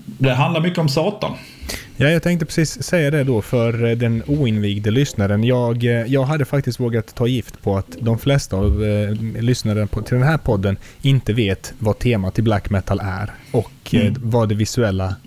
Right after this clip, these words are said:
Speaker 2: handlar om. Så skulle du kunna beskriva det rent, eh, ja, tematiskt och grafiskt?
Speaker 1: Eh,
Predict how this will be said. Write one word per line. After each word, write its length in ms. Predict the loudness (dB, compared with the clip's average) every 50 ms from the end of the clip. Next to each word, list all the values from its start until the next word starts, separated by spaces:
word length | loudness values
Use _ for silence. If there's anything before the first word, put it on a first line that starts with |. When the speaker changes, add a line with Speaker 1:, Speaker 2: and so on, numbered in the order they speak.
| -20 -16 -4
Speaker 2:
handlar 400 | 0 2 2 2 2 0 -2 -2
om. 200 | -4 -4 -8 -10 -12 -14 -20 -20 -18 -10
Så 100 | -8 -8
skulle 240 | -2 0 0 2 2
du 60 | 2
kunna 360 | 2 2 2 2 2 0 0
beskriva 680 | -2 0 0 -2 -2 0 0 0 2 2 2 2 0 0
det 160 | 2 2 2
rent, 280 | 2 0 -2 -2 -4
eh, 60 | -4 -4 -4 -4 -6 -12 -18 -6 -2
ja, 200 | 0 0 0 -2 -6 -12 -20 -20 -20 -20 -8 -2
tematiskt 500 | 0 2 4 4 2 2 0 -2 -2 0
och 60 | 2
grafiskt? 580 | 2 2 2 0 -2 -4 -6 -6 -6 -10 -14 -14 -16 -18 -18 -20 -20 -20 -20 -20 -16 -14 -12 -10 -8 -6 -6 -6 -6 -8 -10 -10 -12 -14 -14 -14 -14 -16 -18 -20 -20 -4 0
Speaker 1:
Eh, 300 | 2 2 2 2 2 2